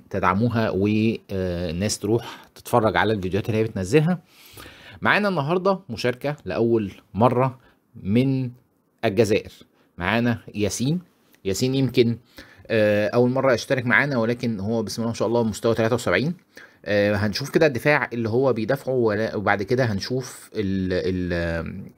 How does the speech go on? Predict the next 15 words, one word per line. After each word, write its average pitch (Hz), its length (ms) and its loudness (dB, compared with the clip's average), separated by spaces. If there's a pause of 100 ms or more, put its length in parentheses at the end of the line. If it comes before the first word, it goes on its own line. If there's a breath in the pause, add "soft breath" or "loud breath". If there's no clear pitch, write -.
(280)
البيت 95 560 0
بتاعه 117 340 2
شكله - 240 -4
عامل 117 180 0
ازاي. 120 340 0 (600 loud breath)
آه، 107 400 2
يمكن 147 380 4
هو 160 160 6
للاسف 151 600 -2
السلاح 113 560 -4
اللي 160 120 -2
معاه 127 120 4
مش 156 160 -2
قوي 147 260 4
قوي. 131 200 0